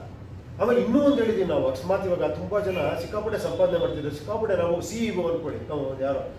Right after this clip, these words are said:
ಅವ್ನಿಗೆ ಇಲ್ಲಿ ಬಂದ್ಬಿಟ್ಟು ನಾನು ಒಂದು ಯಾವ್ದೋ ಒಂದು ಐವತ್ತು ಸಾವಿರ ರೂಪಾಯಿ ಸಂಬಳ ತಗೊಂಡು ನಾನೇ ಯಾಕೆ ಕೆಲಸ ಮಾಡ್ಲಿ ಅಂದಿರುತ್ತೆ. ದಯವಿಟ್ಟು ನೀವು ಅದನ್ನು ಹೇಳ್ರಪ್ಪ, ನಿಮ್ಗೆ extraordinary ಮ್ಯಾನಿಫೆಸ್ಟೋ ತಗೊಂಬ, ಕೆಲಸ ಮಾಡ್ಕೊಂಬ,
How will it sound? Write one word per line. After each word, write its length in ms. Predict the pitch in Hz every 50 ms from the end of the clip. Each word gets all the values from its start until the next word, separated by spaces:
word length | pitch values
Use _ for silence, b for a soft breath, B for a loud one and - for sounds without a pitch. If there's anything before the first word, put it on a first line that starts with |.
| B B B B B - 220
ಅವ್ನಿಗೆ 260 | 254 277 262 240 -
ಇಲ್ಲಿ 140 | 240 220 -
ಬಂದ್ಬಿಟ್ಟು 360 | 220 220 220 233 - 220 208
ನಾನು 160 | 202 196 196
ಒಂದು 120 | 190 180 -
ಯಾವ್ದೋ 220 | 170 190 - 208
ಒಂದು 160 | 196 190 180
ಐವತ್ತು 280 | 165 185 202 208 202 -
ಸಾವಿರ 160 | 180 175 160
ರೂಪಾಯಿ 140 | 185 180 170
ಸಂಬಳ 180 | 170 170 180
ತಗೊಂಡು 220 | 180 175 175 156 151
ನಾನೇ 220 | 151 156 170 180
ಯಾಕೆ 180 | 180 175 170 165
ಕೆಲಸ 220 | 170 160 165 160 156 156
ಮಾಡ್ಲಿ 200 | 156 151 151 151
ಅಂದಿರುತ್ತೆ. 420 | 143 139 135 127 127 131 131 -
ದಯವಿಟ್ಟು 360 | 156 180 196 - - - -
ನೀವು 140 | 170 156 147
ಅದನ್ನು 200 | 170 175 180 196
ಹೇಳ್ರಪ್ಪ, 580 | 185 160 151 147 139 143 - - - - 123 135
ನಿಮ್ಗೆ 200 | 143 139 131 127
extraordinary 540 | 117 - - - 175 180 190 202 196 190 -
ಮ್ಯಾನಿಫೆಸ್ಟೋ 460 | 160 156 156 160 160 165 151 - 143
ತಗೊಂಬ, 340 | - 143 139 135 135 127 -
ಕೆಲಸ 200 | 143 147 - 175
ಮಾಡ್ಕೊಂಬ, 460 | 175 170 156 - - 139 135 - -